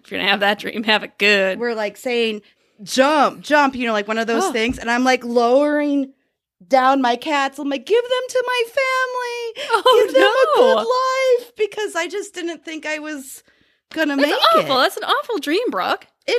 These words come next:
Speaker 2: is, but I was like, I get it. <laughs> Save the ham-, was it hamsters?
Speaker 1: The
Speaker 2: Guinea
Speaker 1: guinea
Speaker 2: pigs.
Speaker 1: pigs. Save the
Speaker 2: Save
Speaker 1: guinea pigs. Save the
Speaker 2: Save
Speaker 1: guinea pigs. Okay,
Speaker 2: My
Speaker 1: well.
Speaker 2: God. Damn the man. Save the empire.
Speaker 1: So she's got her guinea pigs.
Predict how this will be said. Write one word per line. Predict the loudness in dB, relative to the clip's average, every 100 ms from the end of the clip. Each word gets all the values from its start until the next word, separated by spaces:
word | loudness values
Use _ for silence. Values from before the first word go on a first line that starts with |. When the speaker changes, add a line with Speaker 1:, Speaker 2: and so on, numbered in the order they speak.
| 4 2
Speaker 2:
is, | 0
but | -2
I | 0 0
was | -2 -2
like, | -2 0
I | -2
get | -2 -2 0 2
it. | -2 -4
<laughs> | -6
Save | -2 0 0 -2
the | -4 -4
ham-, | -4 -6 -6
was | -10 -10 -8
it | -10
hamsters? | -10 -14 -14 -14 -14 -18 _ -6
Speaker 1:
The | 2
Speaker 2:
Guinea | 4 4
Speaker 1:
guinea | 4 4 2
Speaker 2:
pigs. | -2 -6 -10
Speaker 1:
pigs. | 0
Save | 2 4
the | 4
Speaker 2:
Save |
Speaker 1:
guinea | 4 2
pigs. | 4 2 2 -2 -8 -10 _ _ _ _ _ _ -18 -18 -4
Save | 2 4
the |
Speaker 2:
Save | 4
Speaker 1:
guinea | 4 2
pigs. | -2 -8 -14 -16 -20
Okay, | -10 -8 -8
Speaker 2:
My | -6 -4 -2
Speaker 1:
well. |
Speaker 2:
God. | -4 -4 -6 -8 0
Damn | 2 4 2
the |
man. | -2 -2 -2 -4
Save | 0 0 2
the | 0
empire. | 0 -2 -6 -6 -8 -10 _ _ -4
Speaker 1:
So | 0 0
she's | 0 -4 -2
got | 0 0
her | 0
guinea | -2 -4
pigs. | -6 -10 -12